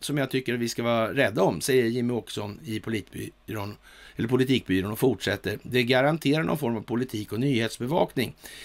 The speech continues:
Hela landet och alla delar i samhället ska ta del av det demokratiska samtalet." Och det här med demokratin, med, samtidigt som det finns en närvaro av den djupa staten.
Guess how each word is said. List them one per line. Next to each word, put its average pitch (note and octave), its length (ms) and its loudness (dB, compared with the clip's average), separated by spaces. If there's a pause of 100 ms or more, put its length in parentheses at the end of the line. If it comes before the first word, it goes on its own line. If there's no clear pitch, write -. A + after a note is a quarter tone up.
(140)
Hela C#3+ 480 4
landet D3 520 2
och A#2+ 60 0
alla G#2+ 160 0
delar G#2 240 0
i F#2+ 60 -2
samhället G#2 400 -4
ska G2+ 280 -6
ta A2 160 -4
del G2+ 260 -2
av G2 100 -6
det G2+ 100 -10
demokratiska G#2 920 -8
samtalet." C#3+ 1080 0 (280)
Och B2 500 2 (280)
det C3 140 2
här A#2+ 320 4
med G#2 380 -6
demokratin, A#2 1200 -2 (880)
med, C#3+ 200 2
samtidigt A2+ 600 0
som G#2+ 240 -6
det - 80 -6
finns G2+ 260 -6
en G#2+ 160 -4
närvaro A#2+ 640 0
av G2 240 -4
den G#2 120 -8
djupa G#2+ 300 -6
staten. - 760 -2